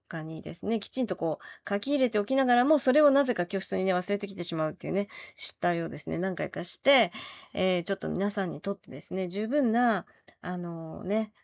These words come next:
そうなんです。あの、まあ、理解がね、できるような授業じゃなかったかもしれないと思って、えー、反省しています。えー、まあ、しかしながらですね、まあ、試験、こうね、まあ、結果見たところではですね、えー、皆さん、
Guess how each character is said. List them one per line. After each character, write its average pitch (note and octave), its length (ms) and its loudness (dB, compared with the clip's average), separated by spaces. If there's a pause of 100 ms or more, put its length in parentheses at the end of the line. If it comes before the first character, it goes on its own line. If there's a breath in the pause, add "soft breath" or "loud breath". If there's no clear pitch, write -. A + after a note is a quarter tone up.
(240)
そ F3 160 -10
う - 20 -4
な D#3+ 140 -6
ん D#3 60 -10
で D#3+ 80 -10
す。 C#3+ 300 -10 (180)
あ E3 160 -12
の、 - 340 -12
ま F3+ 140 -4
あ、 - 20 -4
理 F#3 160 -6
解 E3 220 -2
が C#3 100 -4
ね、 G#3+ 180 4
で F#3+ 120 0
き A3+ 160 -4
る G3 80 0
よ E3 140 -2
う F3 40 -2
な A#3 120 4
授 G#3+ 180 0
業 F3+ 160 0
じ - 80 -4
ゃ E3 40 -2
な A#3+ 140 0
か F#4 100 2
っ F4+ 40 -2
た - 100 4
か - 80 2
も F3 140 2
し - 100 -6
れ E3+ 80 -2
な E3 160 -4
い D#3+ 60 -10
と D#3 100 -10
思 D#3 140 -8
っ D#3+ 60 -16 (140)
て、 A3+ 280 4 (420 loud breath)
え E3 300 -2
ー、 - 20 -8
反 E3 220 -6
省 D#3+ 180 -8
し E3+ 80 -10
て F3 120 -6
い F3 80 -2
ま G3+ 240 0
す。 - 180 -16 (1040 loud breath)
え F3 140 -2
ー、 - 20 -4
ま E3+ 80 -2
あ、 F#3 40 -4
し - 100 -8
か B3+ 100 2
し C#4 100 -2
な D#4+ 100 8
が F4 80 6
ら C4+ 80 8
で F#3+ 60 2
す - 140 -6
ね、 G3+ 80 4
ま G#3 80 4
あ、 G3+ 40 2
試 - 120 -8
験、 B3 360 4 (200)
こ F3 320 0
う - 40 -2
ね、 A#3 220 2 (200)
ま F#3+ 60 -4
あ、 - 20 -2
結 F#3+ 240 -2
果 A#3 160 4
見 C4 180 -2
た F4+ 140 4
と C4 100 2
こ F4 140 4
ろ A#4+ 80 2
で B4 100 6
は F4 100 8
で F#3 120 2
す F#3 100 -8
ね、 A#3+ 260 4 (400 loud breath)
え F#3 500 2
ー、 - 40 -10 (100)
皆 G3+ 200 0
さ F3 320 2
ん、 - 120 -10